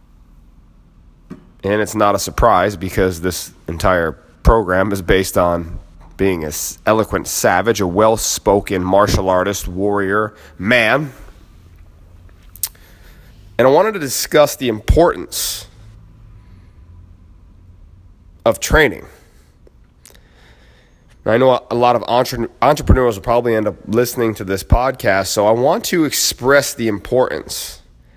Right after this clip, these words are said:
of the martial arts for the mind and the body of male entrepreneurs and men in general. So inside of my coaching program,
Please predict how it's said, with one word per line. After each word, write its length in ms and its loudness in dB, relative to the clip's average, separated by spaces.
of 140 0
the 80 -2
martial 340 0
arts 480 -6
for 340 2
the 120 0
mind 500 2
and 160 0
the 40 -2
body 580 -2
of 140 -2
male 220 2
entrepreneurs 760 -2
and 160 2
men 160 6
in 140 0
general. 340 -2
So 120 -4
inside 300 2
of 80 2
my 80 4
coaching 400 -2
program, 680 0